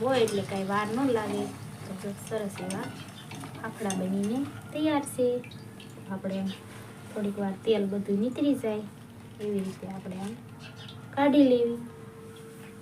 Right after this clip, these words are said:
તો આપણે જો આવી એક ડીશ લઈ લેવી. આપણે આમાં સરસ એવા બધા કાઢી લેશું. તો જો આવી રીતે ફરસાણમાં પણ બનાવે અને ઘરે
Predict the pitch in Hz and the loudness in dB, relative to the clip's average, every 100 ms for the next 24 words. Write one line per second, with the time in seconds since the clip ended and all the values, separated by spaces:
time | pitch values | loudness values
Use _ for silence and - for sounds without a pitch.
0 | - - - - - - - - - - | -16 -16 -14 -12 -12 -12 -14 -10 -6 -4
1 | - - - - - - 202 - 185 180 | -4 -8 -14 -14 -14 -12 -10 -6 -6 -4
2 | 214 202 - - 208 196 196 190 214 220 | -4 -4 -6 -10 -4 0 0 -2 -2 -2
3 | - 247 294 254 226 226 - - - - | 0 6 8 8 6 0 -6 -14 -14 -14
4 | - 196 190 196 - 226 220 - 190 196 | -8 -6 -4 -4 -2 2 2 0 -6 -2
5 | 196 - 226 254 - - - - - - | 0 2 0 0 -6 -12 -12 -10 -10 -10
6 | - - - - - 277 269 294 262 247 | -12 -8 -8 -8 0 4 10 12 12 10
7 | - 240 - - - - - - - - | 6 0 -2 -8 -12 -10 -12 -12 -12 -12
8 | - - - - 190 220 214 233 226 214 | -12 -12 -12 -4 0 2 6 8 8 6
9 | 208 208 - 233 - 220 220 214 208 214 | 4 -2 0 0 2 2 4 2 2 0
10 | 214 254 262 269 262 214 202 - 240 | 6 8 8 6 4 2 0 8 10